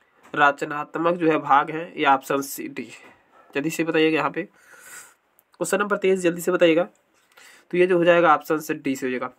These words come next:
ये जीव जो है रासायनिक क्रियाओं के उत्प्रेरक है, जो कि ऑप्शन से डी से हो जाएगा।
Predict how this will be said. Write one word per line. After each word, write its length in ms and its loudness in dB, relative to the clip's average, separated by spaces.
ये 300 4
जीव 240 -2
जो 160 2
है 140 2
रासायनिक 560 2
क्रियाओं 420 2
के 200 2
उत्प्रेरक 520 2
है, 100 6
जो 100 -2
कि 140 -2
ऑप्शन 300 2
से 140 -4
डी 220 -6
से 140 -14
हो 80 -8
जाएगा। 300 -10